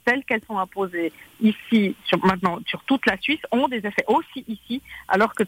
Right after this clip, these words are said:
ça fait depuis un mois que, euh, dans ce coin de pays, on subit déjà, euh, des, des restrictions très importantes. Et donc, euh, c'est la raison pour laquelle, euh, les cantons romans, euh, ont réussi aujourd'hui,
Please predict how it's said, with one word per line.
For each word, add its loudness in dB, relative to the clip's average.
ça -2
fait 2
depuis -4
un 4
mois -2
que, 2
euh, 0
dans -2
ce -2
coin 2
de -2
pays, 2
on -2
subit 2
déjà, -4
euh, -18
des, -16
des -6
restrictions -8
très -6
importantes. -6
Et 2
donc, -4
euh, 4
c'est 4
la 2
raison -4
pour -6
laquelle, 0
euh, 2
les 2
cantons -2
romans, 0
euh, 2
ont 4
réussi 0
aujourd'hui, 2